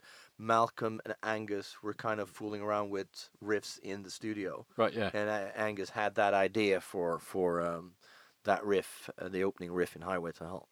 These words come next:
Speaker 2: Right, yeah.
Speaker 1: <clears throat>
Speaker 2: Which is classic. Which
Speaker 1: Yes.
Speaker 2: is just those, um, you know.
Speaker 1: Gets any party started.
Speaker 2: Yeah, absolutely.
Speaker 1: You know, doesn't matter if you're a metal fan or not,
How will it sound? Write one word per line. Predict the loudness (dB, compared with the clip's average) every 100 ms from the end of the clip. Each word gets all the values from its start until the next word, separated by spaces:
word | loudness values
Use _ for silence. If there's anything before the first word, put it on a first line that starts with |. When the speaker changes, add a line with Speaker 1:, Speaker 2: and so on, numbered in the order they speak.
| -2
Speaker 2:
Right, | 0
yeah. | 0 -2 -4 -14 -20 -8
Speaker 1:
<clears throat> | -6 0 0 0 2
Speaker 2:
Which | 2 2
is | -2
classic. | 2 4 4 0 -10 -8 -6 -4
Which | 4
Speaker 1:
Yes. | 6 6 2
Speaker 2:
is | -2
just | -4 -2
those, | 0 2 2 0
um, | 0 0 -2 -4 -12 -20 -20 _ -10
you | 4
know. | 10
Speaker 1:
Gets | 10 8 -4 _ 6
any | 8 8
party | 10 10 10 10
started. | 6 6 4 -8 -10
Speaker 2:
Yeah, | -4 -4 -4
absolutely. | -8 -4 -4 -4 -8 -2
Speaker 1:
You | 2
know, | 2 0 _ 4
doesn't | 6 6
matter | 8 10 10
if | 6
you're | 8 8
a | 8
metal | 6 6 4
fan | 4 6 6
or | 6
not, | 4 2